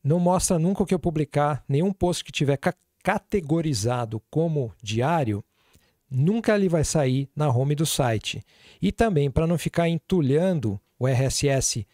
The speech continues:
das pessoas que assinam o site, eh, via R S S, eu também tirei ele da categoria do site. Se vocês quiserem isso depois, a gente acha esses snippets aí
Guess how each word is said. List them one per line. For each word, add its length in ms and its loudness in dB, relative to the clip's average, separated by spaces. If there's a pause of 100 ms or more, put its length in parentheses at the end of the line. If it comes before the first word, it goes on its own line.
(160)
das 240 -2
pessoas 460 -2
que 100 -2
assinam 460 0
o 60 0
site, 520 -2 (760)
eh, 200 -2
via 260 0
R 120 0
S 240 -2
S, 300 0
eu 40 2
também 280 0
tirei 480 0
ele 160 0
da 180 0
categoria 720 0 (440)
do 180 -2
site. 380 -2
Se 120 -10
vocês 300 0
quiserem 720 0
isso 160 -4
depois, 460 0
a 40 2
gente 300 -2
acha 280 0
esses 260 -2
snippets 640 -4
aí 280 0